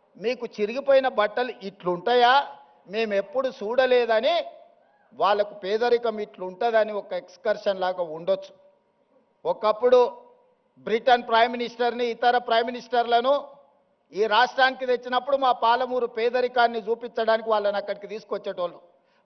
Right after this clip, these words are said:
ప్రదర్శనలో మా పేదరికాన్ని వాళ్ళ ముందల పెట్టేటోళ్ళు. "చూడు, మేము ఎంత వెనుకబడి ఉన్నామో, మేము ఎట్లా అడుక్కొని తింటున్నామో, ఎట్లా వలసలు పోతున్నామో, మా మీద జాలి పడండి" అని.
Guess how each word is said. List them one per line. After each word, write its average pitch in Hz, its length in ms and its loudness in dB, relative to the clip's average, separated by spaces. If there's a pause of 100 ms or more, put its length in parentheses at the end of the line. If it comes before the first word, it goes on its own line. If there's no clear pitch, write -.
ప్రదర్శనలో 254 600 2
మా 240 160 2
పేదరికాన్ని 226 760 0
వాళ్ళ 196 220 0
ముందల 185 320 -2
పెట్టేటోళ్ళు. 196 580 -4 (320)
"చూడు, 226 220 2
మేము 202 260 -4
ఎంత 180 200 -8
వెనుకబడి 190 440 -2
ఉన్నామో, 220 500 -2 (240)
మేము 180 200 -2
ఎట్లా 180 240 -2
అడుక్కొని 196 440 -6
తింటున్నామో, 180 500 -10
ఎట్లా 175 240 -4
వలసలు 175 380 -6
పోతున్నామో, 175 540 -6 (260)
మా 170 200 -2
మీద 175 200 -6
జాలి 165 440 -2
పడండి" 170 560 -4
అని. 147 180 -2